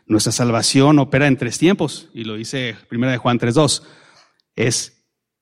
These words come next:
he sido salvo, tiempo pasado, estoy siendo salvo, tiempo presente, y en el futuro seré salvo.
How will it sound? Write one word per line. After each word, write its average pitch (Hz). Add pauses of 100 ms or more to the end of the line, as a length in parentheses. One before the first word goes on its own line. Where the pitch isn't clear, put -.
(560)
he 92
sido 131
salvo, 135 (460)
tiempo 104
pasado, 139
estoy 113
siendo 135
salvo, 120 (300)
tiempo 101
presente, 139
y 117
en 110
el 110
futuro 139
seré 107
salvo. 104